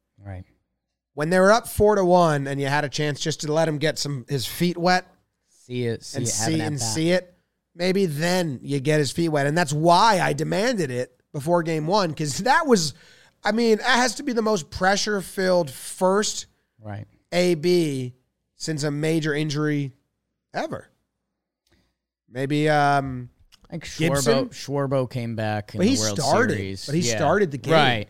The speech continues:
Speaker 2: This
Speaker 1: So maybe
Speaker 2: is a,
Speaker 1: that first
Speaker 2: I said
Speaker 1: at bat,
Speaker 2: pinch,
Speaker 1: but yeah.
Speaker 2: pinch hit.
Speaker 1: Okay. Um,
Speaker 2: Pinch hit with two outs and runners on?
Speaker 1: against Stefan, who's, who's a good reliever. Yeah, I mean, it's, um,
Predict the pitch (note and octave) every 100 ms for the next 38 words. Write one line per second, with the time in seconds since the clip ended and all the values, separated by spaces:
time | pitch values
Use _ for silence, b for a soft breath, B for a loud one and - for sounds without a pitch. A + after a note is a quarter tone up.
0 | _ - E3 - C4+ F#3 C#3+ B2+ C3+ B2
1 | - D#3+ E3+ A2+ A#2 F#3+ C#3+ - C3 F#3
2 | G3 - D#3 A#3+ B3+ E3 D3+ D3+ - _
3 | _ b b b b b - C#3 C#3+ C4
4 | C4 C4 F#3+ _ - G3 G3+ G#3 G#3+ G#3
5 | G3 F3+ D3 F3 B3+ - _ - C#3 B2+
6 | - C#3 C#3+ C3+ C3+ C3 A#2+ A2 - -
7 | A#2 G#2+ A#2 A2+ A2+ A2+ A2+ A2 B2+ F3
8 | F#3+ E3 C#3+ C#3+ C#3+ C#3 - C#3+ C#3 C3+
9 | B2